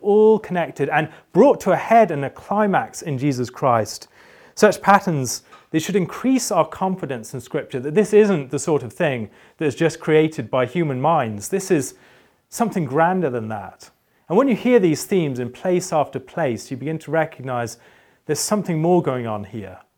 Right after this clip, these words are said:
that these aren't just stories and folklore and legends. This is a revelation of God's dealings in history. And there's a glory within these texts that is revealed as we recognize this theme.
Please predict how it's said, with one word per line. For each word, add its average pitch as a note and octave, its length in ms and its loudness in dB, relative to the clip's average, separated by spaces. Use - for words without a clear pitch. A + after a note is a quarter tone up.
that C3 160 -12
these F3+ 200 -2
aren't E3+ 440 -4
just - 640 2
stories F3 720 2
and A2+ 120 -8
folklore D#3+ 680 -2
and A2 120 -6
legends. E3 680 -4
This A3+ 220 -2
is D#3 140 0
a C3+ 60 -2
revelation D3 680 0
of A2 140 -10
God's C3+ 320 -2
dealings B2+ 520 -6
in A2 80 -12
history. F#2+ 520 -16
And C3+ 160 -4
there's C3+ 200 0
a C3+ 40 -2
glory F3+ 580 4
within A#2 320 -2
these G#2+ 220 -8
texts - 440 -16
that B2+ 100 -10
is B2 120 -10
revealed B2 460 -4
as G2+ 160 -16
we A2+ 80 -8
recognize G#2+ 640 -6
this - 220 -14
theme. G2+ 400 -8